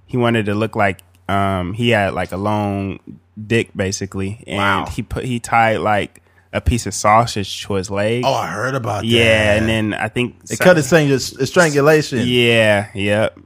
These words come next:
Speaker 2: Yeah, he, like, he, like, wrapped it around his leg or
Speaker 1: Mm-hmm.
Speaker 2: something.
Speaker 1: He wanted to, you know, look impressive in the club, and he ended up killing himself.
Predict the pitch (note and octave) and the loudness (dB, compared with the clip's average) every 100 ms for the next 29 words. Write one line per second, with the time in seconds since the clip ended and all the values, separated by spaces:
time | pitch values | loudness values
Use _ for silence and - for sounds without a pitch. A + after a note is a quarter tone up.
0 | D#2+ F2+ G#2+ F#2+ A#2+ A2+ A#2 F#2 C3+ A#2+ | -12 -4 -2 -2 -4 -2 -2 -2 -4 0
1 | A#2+ F2+ - E2 G#2 C3+ - G#2 G#2 G2+ | -2 -2 -10 -2 0 0 -2 -2 -2 -2
2 | F#2+ F#2 F2+ G2 G#2+ B2 A#2 A#2+ B2 B2+ | -2 -6 -4 -4 0 0 0 0 0 -2
3 | - - A#2+ A2+ A2 G#2+ - - A#2+ A2+ | -4 -2 0 2 0 -2 -6 -10 -8 -6
4 | G#2+ A2 A2+ G#2 - A2 G#2+ A2 A2 - | -6 -8 -8 -8 -4 -4 -4 -4 -4 -4
5 | G#2+ G#2+ A2 A2 G#2+ G#2+ - _ _ _ | -2 2 4 2 0 -6 -10 _ _ _
6 | - - G#2 G2+ G2 - A2 G#2 G2+ - | -18 -10 -6 -6 -6 -4 -2 -2 -4 -4
7 | G2 F#2 | -6 -6